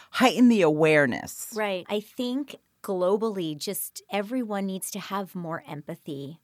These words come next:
Speaker 2: for one another, for these living creatures that are suffering. Also, don't think that there's just somebody else that's gonna take care of it.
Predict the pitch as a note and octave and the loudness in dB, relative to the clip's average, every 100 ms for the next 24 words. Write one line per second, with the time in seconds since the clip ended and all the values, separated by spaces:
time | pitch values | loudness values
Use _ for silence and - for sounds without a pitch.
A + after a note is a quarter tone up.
0 | _ - - G#3+ G3+ G3 F#3+ - _ _ | _ -14 -2 0 2 0 -4 -10 _ _
1 | F#3+ G3 A#3+ A3+ G3+ F3+ D3+ C#3 D#3 _ | -8 -4 -2 -2 -4 -4 -4 -4 -6 _
2 | _ - A3 G#3+ G#3 G#3 _ _ - G#3+ | _ -2 4 4 4 0 _ _ -8 -6
3 | F#3+ G#3 F#3 F#3 - E3+ - E3+ D#3 F3+ | -4 -4 -4 -6 -8 -8 -8 -8 -8 -6
4 | F3 F3 F3 D#3+ D#3 F3 E3 D3+ D3+ D#3+ | -6 -4 -6 -8 -8 -8 -8 -8 -10 -12
5 | _ - _ _ - C4 D4+ - B3 A3 | _ -20 _ _ -4 -2 -2 -2 -2 -2
6 | G#3 G3 - _ _ - F3+ B3 - - | -2 -4 -8 _ _ -8 -2 -2 -4 -6
7 | A#3 A3+ G3+ F3+ F3+ F3 F#3+ F#3+ - F#3+ | -6 -6 -8 -8 -8 -8 -8 -6 -4 -6
8 | F3 F3 D#3 - E3+ - F3 D#3+ - D#3+ | -6 -6 -6 -8 -12 -12 -10 -10 -10 -12
9 | - D#3 C3+ C#3 E2+ - - | -10 -10 -10 -10 -14 -16 -20